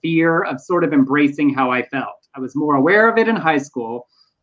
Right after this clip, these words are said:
I was aware of my feelings and how I started looking at men, but I couldn't talk to anybody about it. So he plays a gay character on the show, and his character has a boyfriend on the show, played by out gay actor Rafael Silva. In real life, Ruben has a girlfriend.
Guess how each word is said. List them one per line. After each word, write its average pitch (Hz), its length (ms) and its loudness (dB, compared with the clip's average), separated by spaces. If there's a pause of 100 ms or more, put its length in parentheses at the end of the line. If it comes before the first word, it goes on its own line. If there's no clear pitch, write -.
I 135 40 -8
was 135 80 -8
aware 165 220 2
of 214 100 2
my 180 180 2
feelings 131 400 4
and 131 100 4
how 143 240 2
I 139 60 2
started 135 380 -4
looking 143 300 2
at 139 120 -4
men, 123 300 0
but 135 100 0
I 123 80 -2
couldn't 160 320 -8
talk 139 300 -6
to - 160 -12
anybody 123 400 2
about 117 280 -6
it. - 60 -20 (140)
So 143 320 -4 (420)
he 214 120 0
plays 202 260 4
a - 20 -6
gay 185 220 4
character 180 360 0
on 139 100 4
the 135 60 2
show, 233 540 4 (380)
and 165 240 -2
his 147 260 -4
character 185 400 0
has 147 140 0
a 135 40 -4
boyfriend 214 500 0
on 196 80 -4
the 190 80 -4
show, 202 280 -2
played 185 300 -4
by 160 280 -2
out 190 280 0
gay 185 180 0
actor 170 320 -2
Rafael 139 440 -2
Silva. 220 580 0 (1120)
In 185 100 -4
real 262 160 2
life, 185 240 2
Ruben 170 200 -4
has 165 160 -2
a - 20 -8
girlfriend. 196 600 0